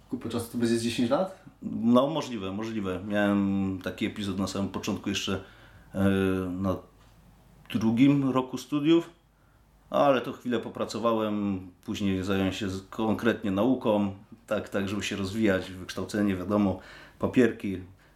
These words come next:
Speaker 2: Y, taki jestem już, typ naukowca. <laughs> No, y, ale później tak, y, na stałe to chyba już ciągnę od siedmiu lat, mm, siedmiu, ośmiu,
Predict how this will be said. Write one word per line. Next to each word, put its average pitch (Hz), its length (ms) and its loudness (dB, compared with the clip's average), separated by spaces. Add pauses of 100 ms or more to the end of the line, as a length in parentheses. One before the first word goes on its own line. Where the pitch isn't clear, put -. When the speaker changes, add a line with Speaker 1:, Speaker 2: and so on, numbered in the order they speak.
(100)
Speaker 2:
Y, 98 340 2
taki 98 220 -2
jestem 98 320 -2
już, - 360 -8
typ 92 140 0
naukowca. 101 540 0
<laughs> - 1600 -2
No, 151 420 6
y, 165 200 0
ale 208 140 -2
później 202 320 -6
tak, 175 320 -6
y, 175 280 4
na 165 100 0
stałe 175 280 0
to 175 120 -6
chyba 160 260 -4
już 151 260 -4
ciągnę 139 520 -2
od - 240 -6
siedmiu 117 600 0
lat, 117 300 4 (520)
mm, 107 340 0
siedmiu, 127 440 4
ośmiu, 123 360 0